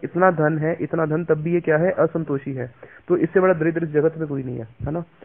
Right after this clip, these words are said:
तो इस चीज को समझना पड़ेगा कि केवल एक व्यक्ति धन होने से संपत्ति नहीं हो जाती, वास्तविक संपत्ति वो है जिसके पास राधा कृष्ण का प्रेम रूपी धन है।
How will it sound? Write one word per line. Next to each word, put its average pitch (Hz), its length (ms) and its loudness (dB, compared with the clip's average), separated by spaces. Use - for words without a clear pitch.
तो 180 80 6
इस 180 80 2
चीज 196 120 0
को 202 120 4
समझना 175 300 4
पड़ेगा 165 340 6
कि 185 140 -4
केवल 175 440 2
एक 160 160 2
व्यक्ति 165 240 -2
धन 156 200 2
होने 160 220 2
से 170 300 0
संपत्ति 156 460 0
नहीं 156 180 0
हो 147 80 0
जाती, 139 260 -4
वास्तविक 147 400 -2
संपत्ति 160 420 -2
वो 151 140 0
है 160 120 6
जिसके 151 300 -6
पास 165 240 2
राधा 143 280 4
कृष्ण 151 320 -4
का 170 80 2
प्रेम 156 260 0
रूपी 147 240 -6
धन 127 180 -4
है। 113 240 -6